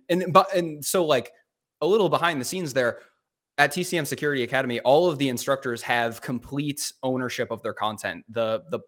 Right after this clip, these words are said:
the T C M Security platform is just that, a platform. Heath does not dictate the, the, uh, pr-, I mean, he, he dictates the price. The,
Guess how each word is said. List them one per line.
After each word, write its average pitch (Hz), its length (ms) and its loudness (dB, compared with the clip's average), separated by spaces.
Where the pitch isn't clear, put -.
the 110 400 -4
T 175 120 -6
C 180 140 -4
M 160 60 -2
Security 139 360 -6
platform 110 520 -2
is 135 180 2
just 123 240 2
that, 110 260 0
a 110 100 -6
platform. 110 500 -2
Heath 175 240 2
does 151 160 0
not 139 220 2
dictate 131 560 -2
the, 117 400 -2
the, 110 400 -4
uh, 104 160 -2
pr-, 135 140 -12
I 147 60 6
mean, 135 160 4
he, 123 200 0
he 143 120 0
dictates 233 360 -4
the - 60 -10
price. 104 300 -2
The, 120 80 -6